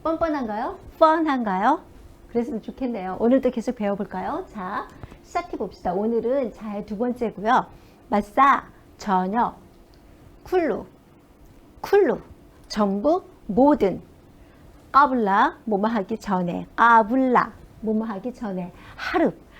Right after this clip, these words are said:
하예요. 하릅, 전쟁. 파타, 파타, 젊은 여성. 파탄, 젊은이, 젊은 남성. 파탄.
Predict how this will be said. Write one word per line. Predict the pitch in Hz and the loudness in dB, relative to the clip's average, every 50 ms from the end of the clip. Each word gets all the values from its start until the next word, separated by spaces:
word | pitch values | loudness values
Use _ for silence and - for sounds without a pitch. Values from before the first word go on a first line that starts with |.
| - - - - - | -20 -20 -20 -14 -8
하예요. | - - - - 381 349 285 233 208 233 269 320 - - - - - | -4 -2 2 4 4 4 4 2 0 0 -2 -2 -4 -8 -18 -20 -12
하릅, | - - - - 403 277 226 - - - - - - - - - - - | -10 -8 0 2 2 2 2 0 -2 -12 -20 -20 -20 -20 -20 -20 -20 -10
전쟁. | - 226 220 214 214 208 180 - 190 196 214 - - - - - - - - - - | -6 -4 -2 -2 -2 -4 -6 -8 -10 -12 -12 -14 -20 -20 -20 -20 -20 -20 -20 -10 -6
파타, | - - - - - 262 320 302 285 214 156 - - - - _ - _ - - - - - - - - _ - - - - | -6 -6 -4 -6 -8 -8 -6 -6 -6 -6 -8 -8 -14 -20 -20 _ -20 _ -20 -20 -20 -20 -20 -20 -20 -20 _ -20 -20 -4 0
파타, | 226 220 214 - - - 269 320 311 302 254 226 202 - - - - | 0 0 0 -2 -8 -6 -2 0 0 0 0 -2 -8 -14 -20 -20 -20
젊은 | - - 220 202 202 208 247 285 285 240 | -6 -2 -2 0 0 0 0 0 0 -2
여성. | 214 202 220 - 233 175 - - - - _ _ _ _ - _ _ _ _ - _ _ _ _ _ _ - - - - - - - - | -2 -2 -4 -4 -6 -8 -8 -12 -16 -20 _ _ _ _ -20 _ _ _ _ -20 _ _ _ _ _ _ -20 -20 -20 -20 -20 -20 -4 0
파탄, | 269 269 269 269 - - - 311 294 254 196 165 156 165 - - - - - - - - - | 2 2 2 0 -6 -6 -2 0 0 0 -2 -4 -6 -10 -16 -20 -20 -20 -20 -20 -20 -20 -8
젊은이, | - 226 214 202 208 214 254 262 226 190 175 - - - | 0 2 2 2 2 2 2 2 2 0 -2 -6 -8 -6
젊은 | - 226 214 214 247 262 233 | -2 -2 0 0 0 -2 -2
남성. | 202 180 190 202 208 196 - 226 180 208 - - - - - | -2 -4 -4 -4 -4 -4 -4 -6 -6 -8 -10 -16 -20 -10 -10
파탄. | 220 208 - - 269 247 220 185 | -10 -10 -8 -8 -8 -8 -6 -8